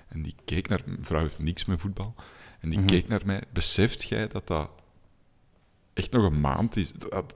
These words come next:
Speaker 1: dat is echt ver weg. Eh, terwijl in mijn gevoel of in mijn hoofd is dat volgende week of zo. Daar kijk ik
Speaker 2: Mhm.
Speaker 1: echt zo hard naar uit. Bekerfinale.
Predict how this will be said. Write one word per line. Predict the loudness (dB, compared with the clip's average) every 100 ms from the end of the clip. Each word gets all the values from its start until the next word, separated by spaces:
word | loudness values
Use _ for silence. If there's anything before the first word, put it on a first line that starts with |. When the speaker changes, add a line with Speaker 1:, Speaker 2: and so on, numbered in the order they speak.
| 0
Speaker 1:
dat | 2
is |
echt | 4 2
ver | 2 2
weg. | 4 2 0 -6 -20 -20 -20 -20 -16
Eh, | -10 -8 -6
terwijl | -2 0 0 -6 -18 _ _ _ -20 _ _ _
in | -4 0
mijn | 2 0 -4 -16 -16 -16 -16 -20 -18
gevoel | -4 -2 0 2
of | 2 4
in | 6
mijn | 6
hoofd | 6 4 2
is |
dat | 0 0
volgende | 2 2 2 2
week | 0 -2
of | -6
zo. | -8 -10 -14 _ -14
Daar | -12
kijk | -4 -2
ik |
Speaker 2:
Mhm. | -2
Speaker 1:
echt | -2 -4
zo | 0 2 2
hard | -2 -4
naar | -4
uit. | -4 -6 -12 -20 -20 -20 -18 -8
Bekerfinale. | 2 2 4 -2 -2 0 0 -2 -4